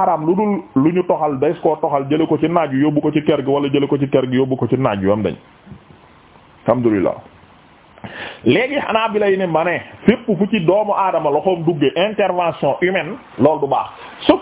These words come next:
que ñoom ñépp a d'accord ci benn affaire. Mooy bu dee ne ab sàngara la bu nekk fee mu dem yàgg fa ba transformer boppam nekk vinaigre, ñoom ñépp a d'accord ne loolu moom dagan na mën nañ koo lekk. Loolu amul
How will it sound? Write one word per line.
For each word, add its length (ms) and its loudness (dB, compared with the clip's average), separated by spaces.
que 60 0
ñoom 260 2
ñépp 220 0
a 40 2
d'accord 380 -2
ci 60 -6
benn 220 0
affaire. 260 -2
Mooy 260 4
bu 100 -2
dee 140 2
ne 60 -6
ab 180 -6
sàngara 380 0
la 80 -2
bu 120 -2
nekk 320 -2
fee 180 2
mu 140 0
dem 300 -2
yàgg 300 2
fa 160 -2
ba 220 4
transformer 760 0
boppam 360 0
nekk 220 -2
vinaigre, 520 0
ñoom 300 0
ñépp 340 0
a 80 4
d'accord 420 0
ne 80 -2
loolu 200 0
moom 240 -2
dagan 320 0
na 80 0
mën 200 -4
nañ 180 -4
koo 160 2
lekk. 220 -10
Loolu 300 2
amul 280 -2